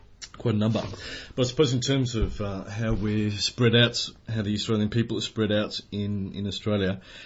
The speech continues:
it's, m-, most of the people, um, are in New South Wales and Victoria. Just in terms of numbers, once again, we've got, uh, six point eight million people living in New South Wales. Most of them, of course,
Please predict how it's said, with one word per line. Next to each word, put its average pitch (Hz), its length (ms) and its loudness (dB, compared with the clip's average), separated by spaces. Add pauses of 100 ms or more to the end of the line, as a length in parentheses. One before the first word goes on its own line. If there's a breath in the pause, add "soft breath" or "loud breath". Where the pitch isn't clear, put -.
(300 loud breath)
it's, - 1400 -6
m-, 127 180 -2
most 147 260 2
of 139 80 4
the - 60 -2
people, 120 480 2
um, 92 380 -2
are 98 100 -2
in 101 100 0
New 107 120 4
South 92 340 -2
Wales 98 640 -2
and 95 280 -4
Victoria. 92 680 0 (420 loud breath)
Just 120 200 -2
in 107 60 4
terms 107 240 2
of 95 80 2
numbers, 113 360 4
once 95 240 -2
again, 113 380 -2 (140)
we've 104 360 -4
got, 107 420 -2
uh, 92 380 -2 (360)
six - 280 -2
point 104 300 -4
eight 92 160 -4
million 101 280 0
people 98 320 -6
living 104 300 0
in 95 140 -2
New 101 140 0
South 92 320 -2
Wales. 101 300 0
Most 98 240 -4
of 92 60 -2
them, 90 120 -2
of 87 100 -6
course, - 540 -6